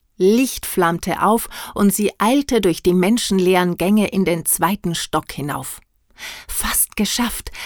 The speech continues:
dachte sie bei sich, als plötzlich das Licht erlosch. Stille. Sie war allein.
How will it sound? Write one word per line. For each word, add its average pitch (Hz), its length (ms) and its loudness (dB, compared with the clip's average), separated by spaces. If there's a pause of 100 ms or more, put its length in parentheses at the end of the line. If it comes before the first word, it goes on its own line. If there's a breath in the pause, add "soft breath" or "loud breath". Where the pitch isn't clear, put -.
(140 loud breath)
dachte 180 340 -2
sie 180 180 0
bei 165 160 -6
sich, - 320 -4 (680 loud breath)
als 175 320 -4
plötzlich - 840 -6 (400)
das - 280 -8
Licht 208 380 -6
erlosch. - 580 -8 (1120)
Stille. 190 680 -8 (840)
Sie 160 300 -6
war 156 240 -8
allein. 160 540 -8